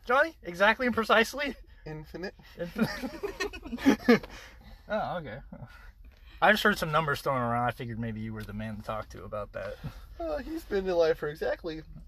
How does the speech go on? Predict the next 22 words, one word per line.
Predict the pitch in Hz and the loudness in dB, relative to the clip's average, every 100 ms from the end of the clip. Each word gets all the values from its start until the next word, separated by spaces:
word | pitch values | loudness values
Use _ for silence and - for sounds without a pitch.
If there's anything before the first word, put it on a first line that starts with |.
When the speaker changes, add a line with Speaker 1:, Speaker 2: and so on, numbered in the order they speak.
| - - - 117 - - - - - - - - - - - - - - - - - - | -18 -18 -14 -14 -14 -18 -18 -16 -18 -18 -18 -18 -18 -18 -18 -16 -14 -16 -16 -18 -18 -8
Speaker 2:
two | - 370 | 2 2
thousand | 240 202 202 175 | 4 4 2 -4
and | 165 151 | -8 -8
twenty-one | - 165 208 190 147 190 170 | -6 -2 2 2 2 0 2
years. | 139 107 - 220 220 - - 247 - - - - - - - - | 2 0 -8 -10 -10 -14 -14 -14 -12 -18 -20 -20 -20 -20 -16 -6
Speaker 1:
That | 120 | -4
is | 110 | -4
a | 110 | -6
number | 104 | -6
I've | 101 | -6
heard | 101 98 | -8 -10
about | 95 92 101 - - | -8 -8 -10 -16 -12
two | |
thousand-ish | 73 69 - 73 - - | -10 -10 -10 -12 -12 -14
years. | - - - - - - - - - | -14 -14 -16 -16 -16 -16 -16 -16 -2
But | 143 143 | 2 4
I | 185 | 2
feel | - 247 | 0 -2
like | 196 | -2
rape | 135 135 139 - - - - - - - - - - - - - - - - - - - - - | -4 -6 -6 -10 -18 -20 -20 -20 -20 -20 -20 -20 -20 -20 -20 -18 -18 -18 -20 -20 -18 -16 -16 -14
could | - - 196 147 | -10 -2 -2 -2
be | 127 113 101 | -4 -6 -8